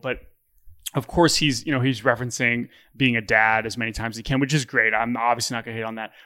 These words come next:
But the business stuff also makes me laugh. And I watch Shark Tank all the time too, so who am I to hate?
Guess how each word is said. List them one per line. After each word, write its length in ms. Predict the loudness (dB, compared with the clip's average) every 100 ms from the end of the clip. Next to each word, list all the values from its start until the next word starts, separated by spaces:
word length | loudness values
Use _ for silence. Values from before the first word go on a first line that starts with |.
| -4
But 120 | 0
the 80 | 0
business 440 | 4 4 6 4
stuff 260 | 6 4 4
also 260 | 0 2 2
makes 260 | 2 2
me 80 | -4
laugh. 340 | -2 -2 -4 _ -16 0
And 80 | 4
I 80 | 6
watch 200 | 6 4
Shark 200 | -4 -4
Tank 160 | -4
all 100 | -4
the 60 | -4
time 220 | -6 -10
too, 220 | -10 -12
so 180 | -10 -10
who 140 | -6 -6
am 80 |
I 120 | 0 0
to 60 |
hate? 300 | 2 0 -2